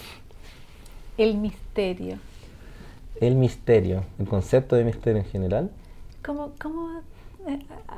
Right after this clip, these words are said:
Speaker 1: habla-, hablas de la muerte y hablas del misterio? Y me gustaría, eh, profundizar un poco en la vivencia del misterio. El misterio, ¿cómo ocupa el espacio?
Speaker 2: O sea,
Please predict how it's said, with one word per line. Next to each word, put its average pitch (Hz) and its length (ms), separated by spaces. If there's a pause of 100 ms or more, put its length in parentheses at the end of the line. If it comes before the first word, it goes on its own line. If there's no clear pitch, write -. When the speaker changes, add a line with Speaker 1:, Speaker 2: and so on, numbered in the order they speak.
Speaker 1:
habla-, 262 420
hablas 262 360
de 254 80
la 247 120
muerte 254 460
y 247 60
hablas 240 280
del 233 160
misterio? 208 640 (140)
Y 240 380
me 233 140
gustaría, 233 720 (760)
eh, 220 800 (260)
profundizar 240 720
un 254 140
poco 247 300
en 240 80
la 233 100
vivencia 220 600
del 202 160
misterio. - 600 (580)
El 220 100
misterio, 208 760
¿cómo 254 300
ocupa 214 440
el 190 100
espacio? 196 600 (1160)
Speaker 2:
O 104 140
sea, 95 720